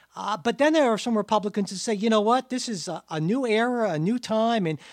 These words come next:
we're gonna see just all-out war of all against all, and every, and every president's gonna be impeached from now on, and this is the beginning of the end." Uh, maybe Andrew Sullivan, I, he was, I,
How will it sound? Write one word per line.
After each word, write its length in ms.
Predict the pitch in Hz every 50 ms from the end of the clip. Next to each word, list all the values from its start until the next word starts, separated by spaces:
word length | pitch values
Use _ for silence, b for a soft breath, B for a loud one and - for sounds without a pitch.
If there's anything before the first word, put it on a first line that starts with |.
| B B B
we're 140 | 175 196 180
gonna 260 | 202 214 196 190 180
see 340 | - - 202 208 196 196 175
just 240 | 139 165 156 - - _
all-out 640 | - 185 214 226 220 214 214 208 208 208 208 _
war 380 | 185 151 165 185 196 202 196 185
of 80 | 147 -
all 320 | - 180 202 214 208 202
against 400 | 185 180 190 190 175 - - 190
all, 360 | 180 190 196 208 208 202 180
and 140 | 160 143 135 B B B B
every, 320 | 185 175 185 180 240 226 226 - - - 220
and 140 | 220 185 185 - _ 226
every 320 | 220 190 226 196 262 254 226
president's 560 | - - - 240 247 202 226 220 220 - -
gonna 200 | - 226 208 185
be 160 | 202 196 196
impeached 500 | 190 180 - - 247 240 226 - - -
from 220 | - 214 202 196
now 240 | 196 202 202 202 196
on, 360 | 202 202 202 208 214 208 196
and 120 | 170 165 160
this 180 | 214 214 -
is 80 | 202 165
the 160 | 147 160 151
beginning 640 | 131 123 170 139 123 151 202 214 220 220 214 208 196 b b b b b b b -
of 220 | 170 180 151 135
the 200 | 143 160 147 - - -
end." 600 | 180 190 202 208 220 226 220 220 190 - 208 - - _
Uh, 280 | - - 78 85 - 208 175
maybe 380 | 175 202 220 202 202 196 233 185
Andrew 300 | 170 196 185 208 202 185
Sullivan, 540 | - - 175 175 185 185 170 196 196 196 190
I, 220 | 160 180 190 196
he 140 | - 214 208
was, 300 | 185 185 170 - - - -
I, 160 | 190 208 220